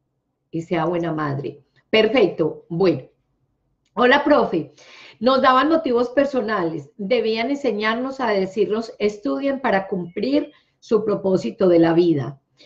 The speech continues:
A Luisa le decían, a mí me decían, "Estudie para que sea independiente y no se deje mangonear de los hombres".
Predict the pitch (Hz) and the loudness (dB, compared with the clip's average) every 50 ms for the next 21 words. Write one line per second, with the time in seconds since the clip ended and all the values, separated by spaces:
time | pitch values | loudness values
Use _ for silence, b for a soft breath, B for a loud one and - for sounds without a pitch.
0 | B B B B B B _ - 226 220 233 247 247 233 - 277 277 269 254 220 | B B B B B B _ 0 2 2 4 2 2 0 2 2 2 4 4 4
1 | 196 196 196 - 240 226 202 185 170 - - 233 226 220 226 220 220 247 247 240 | 4 2 2 0 0 0 2 0 0 -2 -4 -4 -2 -2 -2 0 0 2 2 0
2 | 208 - - 208 196 190 190 190 180 - - - 262 285 277 285 285 269 277 - | 0 0 0 2 2 2 2 0 -2 -2 -4 -6 -4 -2 0 0 0 -2 0 -2
3 | 226 202 190 - - 202 185 - - 202 185 190 220 240 214 233 226 - 185 175 | -2 -2 -2 -2 -2 -2 -2 -2 -2 0 0 0 0 -2 -2 -2 -2 -2 -2 -2
4 | 175 185 226 269 285 294 294 - 294 285 285 285 285 - 196 190 185 180 175 170 | 0 0 0 2 0 0 0 2 2 2 2 2 -2 -4 -2 -2 0 0 -2 -2
5 | 175 220 208 208 208 208 214 226 226 208 202 190 180 175 165 170 165 160 165 165 | -2 0 2 2 2 2 0 0 -2 -2 -2 -2 -2 0 0 0 0 2 0 -2
6 | 160 147 165 170 180 170 151 135 - 165 143 139 135 131 - - - - _ - | -2 0 0 2 2 2 0 -2 -2 -4 -2 -2 -4 -6 -8 -12 -20 -20 _ -20
7 | _ _ | _ _